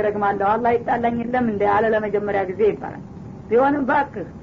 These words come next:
አዳ ነቢይ ከሆነ በዛው በክልሉ ይንቀሳቀስ እንጂ እኛ ሀገር ዘሎ ምን አመጣው?» ያው የወትሮ ነቢዮች ብዙ ጊዜ ክልላዊ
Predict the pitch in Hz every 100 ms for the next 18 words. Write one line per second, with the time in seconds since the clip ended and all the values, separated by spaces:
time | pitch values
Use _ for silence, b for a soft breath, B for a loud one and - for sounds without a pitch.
0 | - - - 247 285 262 262 247 262 262
1 | 262 240 247 240 240 240 254 247 247 240
2 | 233 233 240 240 226 196 226 247 233 233
3 | 233 226 220 208 196 185 - - - -
4 | - 190 220 233 233 226 220 226 240 220
5 | 220 220 214 247 240 233 226